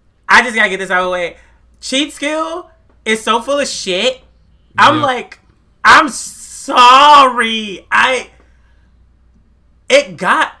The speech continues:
Speaker 1: worse. Like, out of
Speaker 2: Yes.
Speaker 1: nowhere this week. Like, it
Speaker 2: Yes.
Speaker 1: was really, really bad. Like, no, and I mean,
Speaker 2: Yes.
Speaker 1: it's, I'm not saying that this has been a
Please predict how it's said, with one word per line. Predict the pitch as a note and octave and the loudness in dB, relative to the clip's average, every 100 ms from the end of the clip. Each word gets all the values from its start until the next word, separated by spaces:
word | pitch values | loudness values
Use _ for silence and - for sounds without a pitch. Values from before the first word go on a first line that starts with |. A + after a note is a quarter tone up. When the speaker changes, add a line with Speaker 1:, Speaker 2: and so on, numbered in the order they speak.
| _ - | _ -18
Speaker 1:
worse. | A#2+ C4 - - - - - - _ | -4 -2 -2 -8 -10 -14 -16 -20 _
Like, | F3 F#3+ - | -6 -6 -2
out | F#3+ A3 | 0 0
of | - D#3 | -2 -8
Speaker 2:
Yes. | E3+ | -8
Speaker 1:
nowhere | F#3 G#3+ C#4+ B3 F#3+ - | -2 0 0 0 -4 -6
this | F#3 - | -8 -10
week. | F3 D#3+ - | -12 -14 -10
Like, | - | -10
it | A#2 - | -8 -6
Speaker 2:
Yes. | D#4 C4+ | -4 -4
Speaker 1:
was | G3+ - _ _ _ - | -6 -8 _ _ _ -16
really, | A#3 D#4 F#4 A4+ A4+ F#4 D4 | -14 -10 -4 -2 -2 -2 -4
really | D#4 F4+ D#4+ | -6 -8 -8
bad. | C#4+ E4+ F4 E4+ A#3 F3 C3 - _ _ | -8 -8 -6 -4 -6 -8 -14 -20 _ _
Like, | A3 A3 - | -10 -10 -10
no, | A#3+ C4+ D4 - | -12 -8 -8 -6
and | A3+ | 0
I | A3 B3+ | 0 0
mean, | B3 A3+ A3 | -4 -6 -8
Speaker 2:
Yes. | F#3 - _ _ _ _ _ _ | -12 -16 _ _ _ _ _ _
Speaker 1:
it's, | B3 C4+ - _ _ _ _ - | -6 -6 -8 _ _ _ _ -4
I'm | A3 | 0
not | B3 A#3 | 0 -2
saying | G#3 G3+ F3+ E3+ E3 | -6 -4 -4 -4 -6
that | D#3 A#2+ | -8 -8
this | C#3 D#3 - | -12 -14 -10
has | F3+ E3 C3 | -10 -10 -14
been | A#2+ D3+ C#3 C3+ | -14 -12 -12 -14
a | - - C#3+ C3+ C3 B2 A#2 A2+ | -16 -14 -14 -12 -14 -14 -14 -16